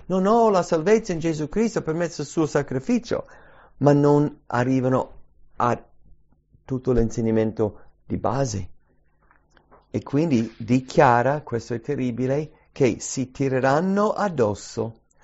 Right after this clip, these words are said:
una subitanea distruzione. In questo brano vedremo abbastanza velocemente il resto, ma Pietro parla della loro distruzione ripetutamente.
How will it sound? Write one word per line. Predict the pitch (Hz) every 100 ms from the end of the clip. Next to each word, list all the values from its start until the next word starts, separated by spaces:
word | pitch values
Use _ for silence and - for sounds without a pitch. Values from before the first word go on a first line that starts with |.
| - -
una | 123
subitanea | 123 143 123 123 139 151 165
distruzione. | 151 143 - 127 123 - 113 98 98 - _ _ _ _ _ - - - _ - _ _ _
In | 117
questo | 110 131 - 220
brano | 190 185 151 147 165 - _ _ _
vedremo | 117 117 123 147 131 98 - _ _ _
abbastanza | 110 113 135 131 123
velocemente | 120 123 127 123 123 110 107 113
il | - 104
resto, | 117 117 - 107 101 - _
ma | 117
Pietro | - - 147 151 151
parla | 151 - 160 143 104 107
della | 110 107
loro | 101 104 113
distruzione | 117 117 - 113 113 110 101
ripetutamente. | 92 98 - - - 90 87 90 85